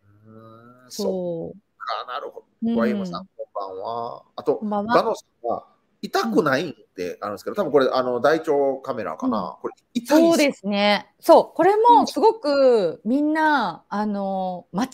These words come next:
Speaker 2: ってるというか、
Speaker 1: はいはいはい。
Speaker 2: その、もうお尻から入るものだから、もう痛いものだと思い込みすぎてるんですけど。
Speaker 1: はいはいはい。
Speaker 2: あの、最近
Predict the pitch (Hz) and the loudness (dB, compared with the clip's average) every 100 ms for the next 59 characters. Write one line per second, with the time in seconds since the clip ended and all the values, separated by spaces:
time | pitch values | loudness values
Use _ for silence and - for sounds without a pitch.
0 | 440 508 494 - 285 180 170 180 - 131 | 2 2 2 -4 -2 -4 -4 -6 -6 -6
1 | 139 139 127 _ _ - 262 - 233 226 | -4 -4 -6 _ _ -20 -18 -4 -2 0
2 | 226 226 277 226 - - 226 392 440 466 | 0 2 4 4 2 2 4 6 4 4
3 | 453 440 480 403 262 226 190 170 165 170 | 0 -2 -4 -4 -4 -4 -4 -6 -8 -8
4 | - 427 453 294 208 185 - 233 254 370 | -2 0 0 -2 -2 -2 -4 0 2 0
5 | - 370 381 - 392 220 185 156 139 - | -2 -2 -2 -4 -4 -4 -4 -8 -10 -10
6 | 123 131 131 - _ _ 120 - 101 98 | -6 -4 -4 -8 _ _ -14 -12 -14 -12
7 | 87 - _ _ _ _ _ _ _ _ | -18 -18 _ _ _ _ _ _ _ _
8 | 254 254 427 453 440 | -4 -2 0 0 -4